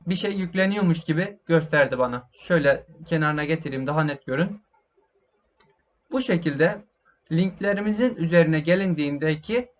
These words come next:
mouse işaretlerini de değiştirebiliyorsunuz. Eğer kürsör özelliğine hangi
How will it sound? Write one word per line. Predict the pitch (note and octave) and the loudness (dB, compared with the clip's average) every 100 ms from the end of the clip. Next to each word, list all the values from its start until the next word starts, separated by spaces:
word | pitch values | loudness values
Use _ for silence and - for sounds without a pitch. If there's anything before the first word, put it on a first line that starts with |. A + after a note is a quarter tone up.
| _ | _
mouse | D#3+ F#3+ B3 G#3 | 2 4 2 0
işaretlerini | F3+ E3 D3 D3+ D3 F3 C#3 C3+ C3+ | 0 2 2 0 0 0 -2 -4 0
de | G3 - _ | 0 -2 _
değiştirebiliyorsunuz. | F3+ D#3+ - D3+ D#3+ D3+ C3+ B2+ B2 B2 - | -2 -2 0 0 2 2 -2 -4 -8 -12 -2
Eğer | D#3 F#3 A#3 - | 4 6 4 -2
kürsör | G3 E3+ A3+ | -4 2 2
özelliğine | A3 F3 E3 D3+ C#3+ | 4 4 4 4 -2
hangi | C#3 F#3 G#3+ A3 E3 | -2 -2 -2 0 0